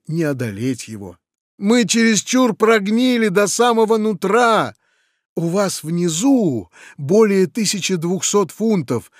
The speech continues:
Заплатите ему, и делу конец». Но Гриффитс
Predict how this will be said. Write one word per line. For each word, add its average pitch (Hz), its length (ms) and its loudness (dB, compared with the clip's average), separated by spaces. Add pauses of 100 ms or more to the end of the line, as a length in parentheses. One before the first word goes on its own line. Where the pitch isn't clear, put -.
(160)
Заплатите 285 800 0
ему, 110 460 -8 (260)
и 269 200 4
делу 196 360 4
конец». 127 600 -6 (640)
Но 175 240 2
Гриффитс 170 760 -2